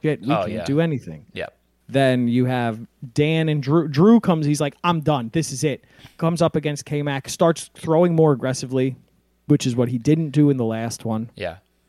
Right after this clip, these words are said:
Speaker 1: Um, gets him to strike out. Then he stays in for Colin, which I thought was interesting 'cause I thought they might have gone back to Dan
Speaker 2: I could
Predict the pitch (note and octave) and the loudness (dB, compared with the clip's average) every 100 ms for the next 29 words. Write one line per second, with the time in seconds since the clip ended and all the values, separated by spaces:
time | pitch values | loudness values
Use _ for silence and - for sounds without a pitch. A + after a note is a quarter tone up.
0 | _ - A#2+ G#2+ G2 F#2+ - _ _ _ | _ -6 -4 -4 -8 -14 -20 _ _ _
1 | _ _ - C#3 E3 - F#3+ F3 D#3 - | _ _ -8 -4 -2 0 0 0 -4 -4
2 | C3+ B2 A2+ F#2 G2 _ _ _ _ _ | -4 -4 -10 -12 -14 _ _ _ _ _
3 | _ _ _ _ _ _ _ - D#3+ F3 | _ _ _ _ _ _ _ -2 0 -2
4 | - F3 F3 E3+ E3+ D3+ - D#3+ F3 A#2 | 0 2 4 2 0 -4 -4 0 0 0
5 | E2+ C3+ _ _ _ _ C#3+ D3 D#3+ F3 | -6 -16 _ _ _ _ -2 0 0 0
6 | E3 D#3 C#3 D3+ - - F#2+ A2+ A#2+ C3+ | 0 -2 -6 -8 -8 -14 -14 -12 -8 -6
7 | C#3+ C3+ C3+ C3 C3 C3 A#2+ B2 C3+ C3 | -4 -4 -4 -6 -6 -6 -8 -8 -8 -10
8 | C3 C3 F3+ E3 | -10 -6 -4 -4